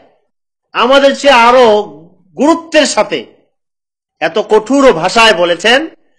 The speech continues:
আর তাদের নামে বলা হয় যে তারা নাকি, তারা নাকি মানুষদেরকে তাকলিদ করতে নিষেধ করেন, তাকলিদের বিরোধিতা করেন। আমরা তাকলিদের জরুরি বলে যে কোরআনের যে আয়াত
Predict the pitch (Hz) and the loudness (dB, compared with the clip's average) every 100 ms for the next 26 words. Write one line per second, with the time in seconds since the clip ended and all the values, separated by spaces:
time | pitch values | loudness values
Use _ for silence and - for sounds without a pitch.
0 | _ _ _ 254 - _ 208 247 339 359 | _ _ _ -10 -10 _ 0 2 4 4
1 | 349 320 262 214 170 196 302 - _ _ | 4 4 4 2 2 0 -2 -8 _ _
2 | _ _ - 208 208 214 220 214 202 190 | _ _ -8 -6 -2 0 2 0 -2 -4
3 | 180 165 160 _ _ _ - 190 202 185 | -6 -6 -12 _ _ _ -2 0 0 -4
4 | 180 165 165 - _ _ - 160 190 175 | -6 -10 -12 -18 _ _ -10 -4 -4 -4
5 | 175 170 165 165 175 180 - 175 - 165 | -8 -8 -6 -6 -4 -6 -6 -10 -6 -8
6 | 156 180 - 165 151 147 - _ _ - | -6 -8 -6 -6 -6 -8 -16 _ _ -4
7 | 190 - 185 175 160 151 175 160 156 151 | -4 -2 -6 -4 -6 -4 -4 -4 -6 -6
8 | 147 156 _ _ _ _ _ _ - 226 | -8 -10 _ _ _ _ _ _ -4 -2
9 | 269 277 262 254 262 277 269 262 - _ | 0 0 0 0 0 2 2 0 -4 _
10 | 151 202 254 262 240 262 262 240 247 240 | -2 2 4 4 2 4 4 2 0 2
11 | 247 254 247 233 240 254 262 247 | 4 4 2 2 4 4 2 -2